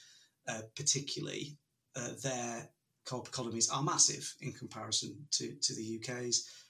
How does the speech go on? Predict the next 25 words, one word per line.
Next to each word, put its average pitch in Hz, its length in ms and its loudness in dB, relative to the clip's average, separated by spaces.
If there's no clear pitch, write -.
Uh, 131 120 -6
India, 117 360 0
China, 113 520 0
et - 120 2
cetera, 123 440 0
also 123 360 2
have 107 300 -6
huge, 113 580 0
uh, 117 200 -4
cooperative 123 320 -4
economies 110 420 0
that 120 140 0
are, 113 180 -4
are 117 160 -2
way 113 160 -2
bigger 120 240 -4
than 110 140 -4
ours. 165 460 4
Just - 520 6
as 131 140 2
a 123 80 2
little 135 200 0
bit 139 180 -2
of - 60 -8
context, - 880 4